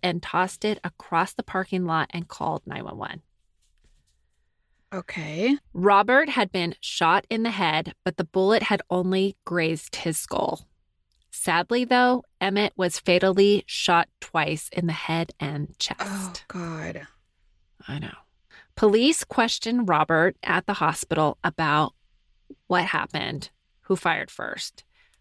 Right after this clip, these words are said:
Speaker 1: Robert said something like, "I shot," but then he didn't finish his sentence after that. That's it. And when he was able to talk again, he said he didn't remember what happened that night.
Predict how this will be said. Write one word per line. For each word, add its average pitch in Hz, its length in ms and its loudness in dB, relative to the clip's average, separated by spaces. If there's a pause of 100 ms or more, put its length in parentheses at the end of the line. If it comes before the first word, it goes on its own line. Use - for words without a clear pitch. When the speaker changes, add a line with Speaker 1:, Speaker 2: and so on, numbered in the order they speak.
(120)
Speaker 1:
Robert 196 480 2
said 202 380 2
something 180 400 -6
like, 147 500 -4 (380)
"I 170 120 0
shot," - 720 2 (220)
but 180 140 -14
then 170 180 -6
he 180 160 -6
didn't 165 400 -2 (960)
finish 156 280 2
his - 120 -4
sentence - 460 -6
after - 260 -4
that. - 240 -2 (760)
That's 170 220 0
it. 214 220 2 (680)
And 190 680 2
when 196 200 0
he 208 200 2
was 254 560 4
able 185 300 0
to 160 200 -4 (220)
talk - 320 2
again, 170 380 0
he 180 160 -8
said 151 420 0
he - 220 -8
didn't 170 260 -2
remember 160 380 -2
what 151 140 -4
happened - 340 -4
that - 120 -4
night. 98 280 -2